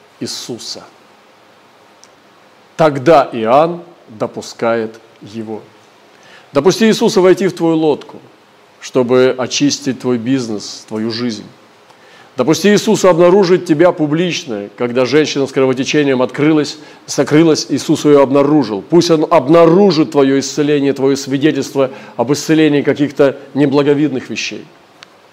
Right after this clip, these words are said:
Допусти Иисуса освободить тебя от бесов, И пусть Он публично освободит тебя. Не бойся, не храни этих бесов, не, не удерживай их, пусть они кричат,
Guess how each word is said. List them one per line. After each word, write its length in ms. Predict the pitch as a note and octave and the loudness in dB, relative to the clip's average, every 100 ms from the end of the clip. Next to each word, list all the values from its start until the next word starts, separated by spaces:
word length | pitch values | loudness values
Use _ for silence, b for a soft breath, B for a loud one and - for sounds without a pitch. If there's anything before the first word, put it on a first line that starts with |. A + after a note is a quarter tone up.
| _ B B B B B _ | _ B B B B B _
Допусти 340 | B2+ D#3+ - | -2 0 4
Иисуса 360 | A3 A3 A#3 G#3 | 4 4 2 2
освободить 500 | - F3+ F3+ G3+ - | 2 4 4 2 -2
тебя 220 | F3 F3+ | 2 4
от 180 | G3 D#3 | 2 -2
бесов, 580 | B2 A2+ F#3+ F3+ - F#2 - _ _ _ _ - | -4 0 0 0 -6 -16 -20 _ _ _ _ -12
И 60 | |
пусть 220 | A2+ D#3 | -6 -2
Он 80 | E3 | -2
публично 460 | D#3 E3+ F3+ F3+ F#3 | 2 2 2 0 -2
освободит 520 | D#3 F3 E3+ F3 F#3+ | 0 0 0 0 -4
тебя. 200 | D3 B2 | -6 -4
Не 100 | C3+ | -2
бойся, 400 | C3+ F#3+ D3+ - | 2 2 2 -4
не 140 | B2 C3 | -6 -6
храни 420 | - E3 G3+ G#3+ | -2 0 2 0
этих 220 | D3 C3 | 0 -4
бесов, 380 | C3 A#2+ A#2 A#2 | -4 -4 -6 -4
не, 260 | C#3+ D3 B B B - | -2 -2 B B B 0
не 120 | D#3+ | 4
удерживай 680 | F3 C3+ A#3+ A#3+ D#3+ D#3 D3 | 4 4 4 4 2 2 2
их, 80 | |
пусть 180 | D#3 D3 | 2 2
они 180 | F#3 F#3+ | 4 2
кричат, 720 | - G#3+ B3 - E4 A#3 E3 | 2 0 0 -2 -4 -4 -6